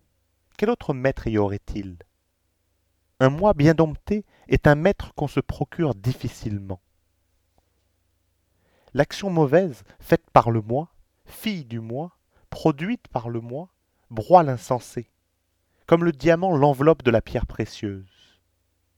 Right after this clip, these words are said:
Celui qui fait le mal sans relâche, celui-là, semblable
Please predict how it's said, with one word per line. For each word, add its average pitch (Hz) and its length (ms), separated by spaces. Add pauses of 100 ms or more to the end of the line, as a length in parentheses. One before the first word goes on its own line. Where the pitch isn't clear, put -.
(880)
Celui 190 280
qui 202 120
fait 170 140
le 151 100
mal 175 220
sans 135 220
relâche, 131 580 (160)
celui-là, 147 580 (540)
semblable 160 580